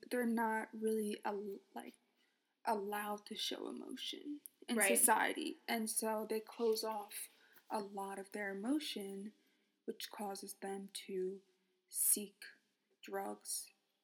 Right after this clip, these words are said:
Speaker 1: and alcohol to suppress emotions.
Speaker 2: Right.
Speaker 1: And that's, I know, what you see a lot in Carroll County.
Speaker 2: Yeah.
Speaker 1: Are espe-, like, especially men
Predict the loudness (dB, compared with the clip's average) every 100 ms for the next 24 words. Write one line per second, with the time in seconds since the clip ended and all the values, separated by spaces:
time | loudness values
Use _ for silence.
0 | -6 -6 -2 0 0 -2 -6 -8 -8 -8
1 | -6 -4 -4 -4 -6 -6 -4 -4 -4 -4
2 | -4 -6 -6 -6 -4 -4 -6 -8 -6 -4
3 | -4 -6 -14 _ _ 2 4 6 4 2
4 | 2 2 0 -4 -4 -8 -6 -4 -2 -2
5 | -2 -2 -4 -4 -6 -6 -6 -6 -6 -8
6 | -4 -4 -2 -6 -6 -8 _ -8 -6 -6
7 | -4 0 2 2 -4 -10 _ _ -2 0
8 | 0 -4 -4 -6 -6 -2 0 2 2 0
9 | 2 0 0 0 -2 -4 -4 -10